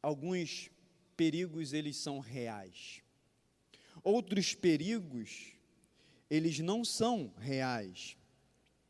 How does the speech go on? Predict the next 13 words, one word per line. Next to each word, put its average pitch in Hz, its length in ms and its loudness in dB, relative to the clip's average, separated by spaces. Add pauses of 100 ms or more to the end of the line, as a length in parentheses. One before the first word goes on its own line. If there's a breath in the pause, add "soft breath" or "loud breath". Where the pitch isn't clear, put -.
(360)
Eles 143 200 0
são 156 420 4 (460 loud breath)
imaginários. 151 1500 -2 (440 loud breath)
É, 131 840 2 (100)
mas 170 300 2
de 180 160 -6
uma 202 180 -2
maneira 196 480 4
ou 190 80 2
de 160 180 -4
outra, 151 360 0
sendo 208 480 -4
reais 151 800 -4